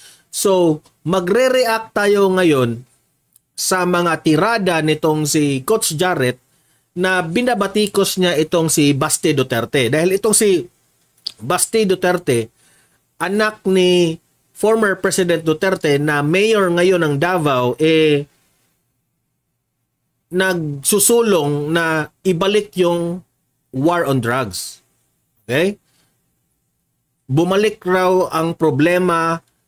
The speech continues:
sa Davao na marami na namang jadik dyan sa Davao. Oh, hindi ko pwedeng banggitin ng tama yung ating mga words, ha, kasi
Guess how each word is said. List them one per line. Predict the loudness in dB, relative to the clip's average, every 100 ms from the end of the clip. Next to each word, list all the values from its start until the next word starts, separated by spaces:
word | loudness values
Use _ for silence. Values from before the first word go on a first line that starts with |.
| _
sa | -4 -4
Davao | -2 -2 -2 0 0 0 -2 -4 -12 _ _
na | -6 -2
marami | 0 0 0 0 0 2
na | 2
namang | 0 0 0
jadik | 0 -2 -2 -4
dyan | -4 -4 -2
sa | -2
Davao. | -2 -2 -2 0 2 0 -2 -8 _ _
Oh, | -12 -8
hindi | -6
ko | 0 2 2 2 0 0
pwedeng | -2 -2 -2 -2
banggitin | -2 -2 0 0 0
ng | -2 -2 -4
tama | -4 -2 -2 -2
yung | -2 -2
ating | -4 -4 -4
mga | -4 -4 -2
words, | 0 0 0 -2
ha, | -4
kasi | -4 -6 -4